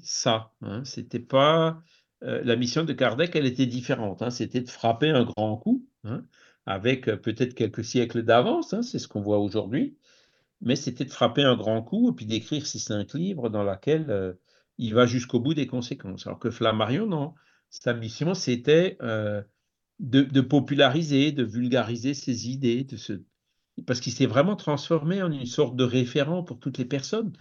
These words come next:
dès qu'il y avait une maison hantée quelque part ou qu'il y avait un phénomène bizarre,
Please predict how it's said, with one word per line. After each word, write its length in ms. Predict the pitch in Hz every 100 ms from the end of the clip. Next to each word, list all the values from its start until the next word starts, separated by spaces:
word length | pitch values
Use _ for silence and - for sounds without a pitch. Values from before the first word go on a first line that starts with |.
| _ _ _ -
dès 200 | 135 170
qu'il 120 | 170
y 20 |
avait 180 | 147 147
une 100 | 143
maison 320 | 143 139 147
hantée 360 | 135 127 139 139
quelque 220 | 131 123
part 520 | 117 143 175 196 180
ou 60 | 127
qu'il 120 | -
y 40 |
avait 120 | 117 117
un 100 | 117
phénomène 480 | 127 120 127 127
bizarre, 420 | 107 107 135 202